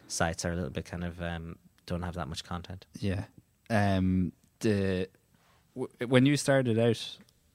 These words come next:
Speaker 2: Wildcard, was there any piece of advice that you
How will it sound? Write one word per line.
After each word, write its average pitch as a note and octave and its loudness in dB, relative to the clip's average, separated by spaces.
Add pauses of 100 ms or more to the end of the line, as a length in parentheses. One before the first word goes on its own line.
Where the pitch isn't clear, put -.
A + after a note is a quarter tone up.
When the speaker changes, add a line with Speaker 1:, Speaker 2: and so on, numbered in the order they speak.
(200)
Speaker 2:
Wildcard, F#2 2
was - -6
there F2+ 0
any G2 4
piece - -4
of F2+ -4
advice F2 -2
that - -8
you E2+ -2